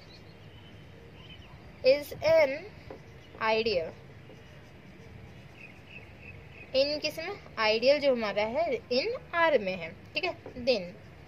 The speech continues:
cosets of S in R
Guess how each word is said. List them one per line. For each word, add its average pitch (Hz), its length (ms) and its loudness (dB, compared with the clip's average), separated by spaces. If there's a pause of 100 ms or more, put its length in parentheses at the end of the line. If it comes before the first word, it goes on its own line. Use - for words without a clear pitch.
(1500)
cosets 262 520 4 (2000)
of 233 200 -2 (180)
S 285 280 8 (1400)
in 311 200 6 (200)
R 185 260 -2